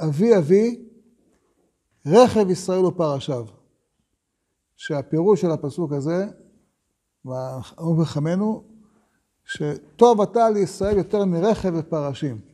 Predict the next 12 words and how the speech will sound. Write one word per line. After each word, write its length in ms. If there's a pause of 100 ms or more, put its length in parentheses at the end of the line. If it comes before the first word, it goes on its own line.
(1600)
רוצה 220
לומר 540
שבתפילות 920
של 200
ה-, 460 (920)
של 200
הבבא 260
סאלי, 560 (320)
הוא 440
היה 280
טוב 720
ונלח-, 480